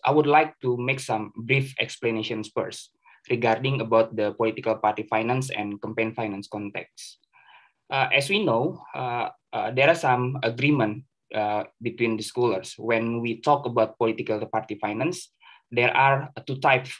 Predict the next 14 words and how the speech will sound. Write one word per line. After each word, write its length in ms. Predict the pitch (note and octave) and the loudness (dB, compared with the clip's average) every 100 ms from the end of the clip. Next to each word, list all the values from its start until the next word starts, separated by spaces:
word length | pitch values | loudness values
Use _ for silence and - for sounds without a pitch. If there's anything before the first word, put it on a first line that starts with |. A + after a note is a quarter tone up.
| - | 0
of, 240 | A#2+ A#2+ - | 0 0 -6
uh, 80 | A2 | -2
political 420 | A#2 A2+ G#2+ G#2 | -2 -2 -4 -2
party 260 | G#2+ G#2 | -2 -2
finance. 360 | G#2 G#2 F#2+ - _ _ _ | -4 -6 -6 -14 _ _ _
First, 480 | - E3 F#3+ - - _ _ _ - | 2 2 2 -4 -14 _ _ _ 0
political 360 | B2+ C3 C3 B2 | 0 2 2 2
party 260 | A#2+ B2 | 2 0
finance 460 | B2 B2+ C3+ D3+ D3+ | 0 0 2 0 0
related 520 | B2 A#2 A#2 C#3 C3 - | 0 2 2 0 0 2
with 240 | A#2+ A#2+ A#2 | 2 2 -2
the 440 | A2+ A2 A2 A2 | 0 0 0 2
outside 440 | B2+ C3 - B2 A2 | 2 2 2 2 2
of 160 | A2+ | -4